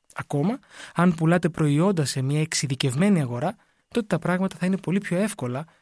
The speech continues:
καθώς θα προσφέρετε σε λίγους κάτι πάρα πολύ εξειδικευμένο. Είναι σημαντικό να δημιουργήσετε ένα e-shop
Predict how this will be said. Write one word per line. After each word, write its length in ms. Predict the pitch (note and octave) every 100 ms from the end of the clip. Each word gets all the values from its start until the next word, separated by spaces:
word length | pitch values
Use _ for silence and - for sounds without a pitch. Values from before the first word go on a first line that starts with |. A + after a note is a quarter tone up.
| _ -
καθώς 280 | D#3+ F#3
θα 80 | F#3
προσφέρετε 600 | F3 E3 - F3+ E3 D#3+ - -
σε 220 | - B2+
λίγους 440 | C3 G3 B3 C#4+ - _
κάτι 220 | - E3
πάρα 240 | D#3+ D#3 D3+
πολύ 180 | D3+ D#3
εξειδικευμένο. 760 | - C#3+ C#3 C#3 F3+ C#3+ A#2 _ _
Είναι 160 | - E3+
σημαντικό 640 | D#3+ D#3 C3+ C3 D#3+ G#3+ - _ -
να 120 | E3
δημιουργήσετε 580 | D#3 D3+ D3+ E3+ G3 F3+
ένα 140 | E3
e-shop 420 | D3+ - - F3